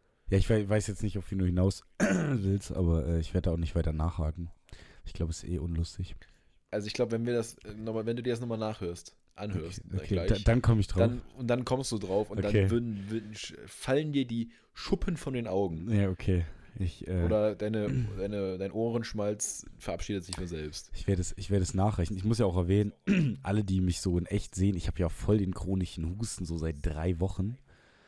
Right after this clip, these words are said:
Speaker 1: Ähm, also wenn das hier auftreten sollte, ich kann nichts dafür, ich hab auch kein Corona oder so.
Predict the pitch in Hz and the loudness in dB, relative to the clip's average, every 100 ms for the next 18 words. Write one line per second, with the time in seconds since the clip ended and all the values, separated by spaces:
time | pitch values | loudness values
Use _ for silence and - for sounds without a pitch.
0 | _ _ _ _ 85 80 78 76 - - | _ _ _ _ -6 -4 -6 -8 -14 -20
1 | - - - 82 92 87 - 92 - 87 | -20 -14 -8 -2 0 0 -2 -4 0 2
2 | 82 78 - - 90 - 85 - 85 85 | 2 0 0 0 0 -2 -4 -2 -2 -2
3 | 76 - - 87 - 76 80 95 82 78 | -6 -8 -6 -6 -6 -2 2 2 2 -2
4 | 78 85 87 | -4 -6 -10